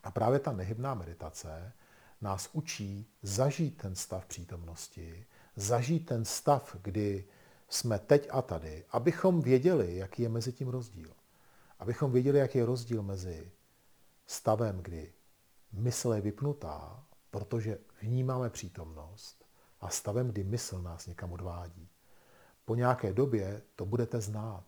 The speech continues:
Budete znát ten rozdíl mezi tím. A už sami potom, když budete cvičit, to poznáte, kdy jste v přítomnosti a kdy tam nejste. A tohle to je důležitý věm.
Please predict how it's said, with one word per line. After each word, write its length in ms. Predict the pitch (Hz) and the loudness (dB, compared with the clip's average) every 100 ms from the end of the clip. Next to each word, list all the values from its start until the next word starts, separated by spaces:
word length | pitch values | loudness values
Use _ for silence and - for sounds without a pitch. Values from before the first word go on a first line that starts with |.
| - | -12
Budete 280 | 95 107 117 | -10 -6 -4
znát 340 | 98 123 131 | 0 0 0
ten 160 | 131 113 | 0 -2
rozdíl 320 | 110 113 104 | -2 -4 -4
mezi 240 | 90 82 82 | -6 -10 -14
tím. 320 | - 82 92 _ - _ | -16 -18 -20 _ -20 _
A 80 | - | -6
už 180 | - - | -4 0
sami 300 | - 156 147 | 4 6 6
potom, 240 | 113 110 | 2 -2
když 100 | 101 | -2
budete 280 | 101 117 101 | 0 0 -2
cvičit, 400 | - 156 156 - | -2 -2 -2 -4
to 100 | 101 | -8
poznáte, 600 | 95 92 107 110 120 - - _ _ - | -10 -6 -4 -4 -6 -12 -18 _ _ -10
kdy 340 | 90 107 127 | -4 2 2
jste 260 | - - 98 | 2 -2 -4
v 80 | |
přítomnosti 840 | - 123 - 135 104 90 - 87 85 | -4 -6 -4 -4 -4 -8 -12 -12 -12
a 80 | |
kdy 140 | 87 95 | -10 -8
tam 200 | 92 85 | -8 -8
nejste. 340 | 87 - - - - _ _ _ _ - - | -10 -14 -18 -20 -20 _ _ _ _ -20 -18
A 80 | - | -4
tohle 240 | 120 123 | 0 2
to 80 | 120 | 2
je 80 | 104 | 0
důležitý 460 | 104 101 98 101 | -2 -4 -6 -8
věm. 340 | 90 87 95 | -8 -10 -10